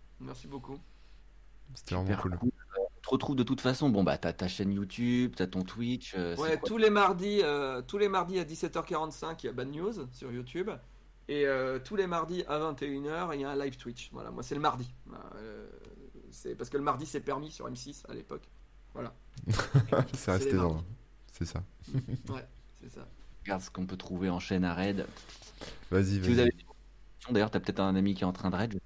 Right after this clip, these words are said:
Speaker 3: pas, euh, que tu voudrais, euh,
Speaker 1: Alors, il y a Alès Blaise, euh, qui sont en train de, qui sont des anciens de No Life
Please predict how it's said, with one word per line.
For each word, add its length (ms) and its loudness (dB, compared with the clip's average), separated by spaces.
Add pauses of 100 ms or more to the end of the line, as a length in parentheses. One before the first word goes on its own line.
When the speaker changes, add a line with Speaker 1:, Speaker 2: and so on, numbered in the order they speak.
(120)
Speaker 3:
pas, 220 0
euh, 160 -2
que 100 -18
tu 140 -10
voudrais, 340 -6
euh, 160 -6 (920)
Speaker 1:
Alors, 260 -4
il 60 -2
y 40 0
a 60 0
Alès 420 4
Blaise, 480 2
euh, 180 0
qui 140 -10
sont 160 -6
en 120 -6
train 240 -8
de, 760 -8
qui 180 -10
sont 180 -8
des 160 -6
anciens 260 -4
de 80 -8
No 100 -4
Life 420 -6